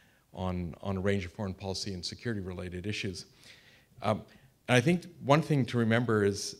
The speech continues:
um, as a practitioner, is, is for us not to get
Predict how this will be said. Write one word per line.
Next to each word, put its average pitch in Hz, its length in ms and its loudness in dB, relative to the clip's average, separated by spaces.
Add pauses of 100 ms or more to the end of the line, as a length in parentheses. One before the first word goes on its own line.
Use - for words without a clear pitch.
(100)
um, 95 360 -4 (480)
as 101 200 0
a 98 40 -2
practitioner, 110 760 0
is, 98 180 -2 (840)
is - 220 -12
for 127 160 2
us - 220 2
not 123 220 2
to 117 40 -10
get 113 300 -2